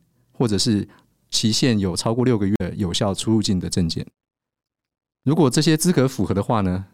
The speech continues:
我们再来看看我们要准备什么样的资料来报名。我们要准备四张照片，就是我们的一寸的证件照，那还要去做体检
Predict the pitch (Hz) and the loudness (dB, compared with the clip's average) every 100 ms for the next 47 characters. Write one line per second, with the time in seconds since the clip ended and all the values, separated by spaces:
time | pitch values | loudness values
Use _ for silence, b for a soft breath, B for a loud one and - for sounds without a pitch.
0 | _ _ - 95 92 101 120 101 123 104 | _ _ -8 -2 0 0 0 0 -2 -2
1 | 101 90 _ _ - 92 113 117 98 110 | -2 -4 _ _ -4 0 0 0 0 -2
2 | 101 92 107 101 104 113 92 87 110 95 | 0 -2 0 -2 0 0 -2 -2 -2 0
3 | 95 - _ _ _ _ _ _ _ _ | -2 -4 _ _ _ _ _ _ _ _
4 | _ _ _ _ _ _ _ - 104 117 | _ _ _ _ _ _ _ -4 0 2
5 | 147 165 131 98 95 127 113 101 90 - | 2 2 2 0 0 2 2 0 -4 -10
6 | b b b _ - - 139 120 113 117 | b b b _ -6 -2 0 2 0 0
7 | 123 - - 131 104 101 92 - 107 101 | -2 -8 -6 -2 -2 -4 -6 -4 -2 0
8 | 87 85 87 92 90 _ b b b - | -2 -4 -4 -4 -6 _ b b b -8
9 | 104 - 123 98 98 87 87 - - 139 | -6 0 0 0 -2 -2 -6 -8 -6 -2
10 | 110 107 98 113 - _ _ _ _ _ | 0 0 0 -2 -4 _ _ _ _ _
11 | _ - 120 107 98 98 113 107 110 - | _ -4 0 0 -2 -2 0 -2 -4 -4
12 | 101 - 87 92 95 | -4 -4 -8 -6 -8